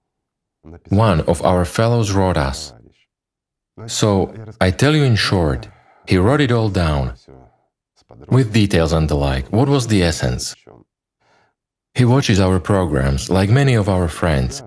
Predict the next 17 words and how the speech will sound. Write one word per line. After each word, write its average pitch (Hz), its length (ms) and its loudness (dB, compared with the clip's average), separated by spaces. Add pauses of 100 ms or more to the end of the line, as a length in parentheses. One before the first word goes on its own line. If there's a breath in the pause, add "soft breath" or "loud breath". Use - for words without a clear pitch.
He 139 160 4
even 127 200 2
says 80 380 0
that 95 140 0
he 101 120 2
began 127 340 0
to 120 140 0
read 104 180 2
alatra. 78 560 0
He 87 140 2
has 101 180 0
read 127 160 2
about 95 240 0
fifteen 95 340 -2
pages 76 380 0
of 65 100 -2
it. 65 240 -6